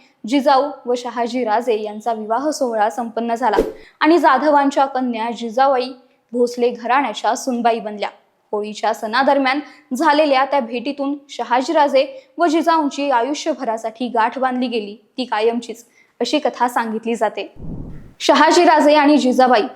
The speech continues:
यांच्या विवाहासंबंधी बखरकारांनी बरीच माहिती लिहिली आहे.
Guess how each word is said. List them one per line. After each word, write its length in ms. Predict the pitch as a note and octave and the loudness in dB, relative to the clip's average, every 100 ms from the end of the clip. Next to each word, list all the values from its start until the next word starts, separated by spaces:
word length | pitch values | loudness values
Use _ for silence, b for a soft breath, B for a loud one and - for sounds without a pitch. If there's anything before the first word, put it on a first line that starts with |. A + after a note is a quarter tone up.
| - | 0
यांच्या 320 | C4 C#4+ E4+ | 4 4 4
विवाहासंबंधी 960 | D4 C#4 C4+ C#4+ C#4+ A#3 B3+ C4+ C4 B3+ | 4 4 4 2 0 -4 0 0 2 -2
बखरकारांनी 840 | G3+ A3 C#4 D4 C4 G#3+ G#3 A#3+ | -2 -2 0 2 2 0 -2 -4
बरीच 360 | A3 A#3 B3+ C4 | -2 -2 -2 -6
माहिती 380 | A#3 B3 C#4 C#4+ | -4 -2 0 2
लिहिली 220 | C#4 C#4+ | 4 4
आहे. 520 | C4+ C4+ - - | 4 4 2 -4